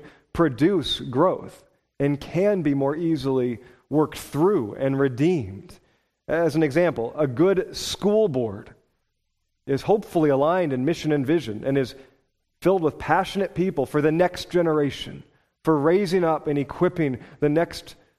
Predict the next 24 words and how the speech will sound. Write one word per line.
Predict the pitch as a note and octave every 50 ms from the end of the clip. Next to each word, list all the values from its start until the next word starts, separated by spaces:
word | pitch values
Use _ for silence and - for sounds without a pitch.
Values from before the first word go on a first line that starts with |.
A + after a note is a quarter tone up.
| _ _ _
the | - - C#3+ D3+ D#3 E3+ E3
next | D#3+ E3 F3 - -
students, | - - - G#3+ A3 F3 C3+ -
both | - F#3 F3 -
for | - E3 D#3
their | D3+ D3+
individual | F3+ G#3 G3 G3 F3 D3+ F3 F#3+ D#3+ D#3+ E3+ E3+ D#3+ D3
health | C3+ B2+ D#3+ F#3+ G3+ - -
and | D#3+ D3 C3+
thriving, | D3 D#3+ E3 F3+ F#3+ G3+ G#3 D#3+
but | D3+ D#3
also | F3 G#3 F#3 - F3
knowing | D3+ D3 D#3+ F3 F3+ F3+ F3 E3 - - - - -
for | - E3
whole | C3 F3 F#3+ F#3
communities, | - E3+ D#3 E3+ A3 B3+ A#3 F#3 D3 C#3 C3+ F3+
even | G3+ F3 F3 D#3+
a | D3+
nation, | D3 F3 A#3 B3 - - D3+
how | C3 C#3+ E3+ F3+ F3
impo-, | F3 - - - F#3
important | F3 D3+ C3 - - G#3 A#3+ C4 B3+ A3+ F#3+ -
that | F#3 F3+ E3+
is. | F#3 F3 C3+ A#2 B2 - -